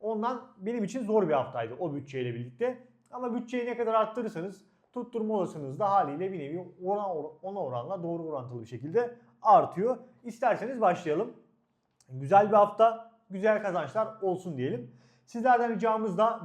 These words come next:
beğeni ve yorum destekleridir ve aynı sizden bir ricam da kendi teklilerinizde, yani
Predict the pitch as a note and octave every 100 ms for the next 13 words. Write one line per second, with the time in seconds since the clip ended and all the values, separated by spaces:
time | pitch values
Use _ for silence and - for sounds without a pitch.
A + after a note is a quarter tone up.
0 | D#3+ G3+ G#3+ F#3 F#3 G3+ G3 F#3+ G#3 G3+
1 | G3+ F#3 A3 G3 F#3 G#3 B3+ A3+ - -
2 | _ _ _ _ D#3+ E3+ G#3 G#3+ A#3 E3+
3 | D#3 C3 F3 B3 - _ _ _ _ F3+
4 | G3 B3 C4 G3+ G3 E3+ D3+ C3+ C3 C3+
5 | G#3+ A3+ D#3+ C3+ B2+ B2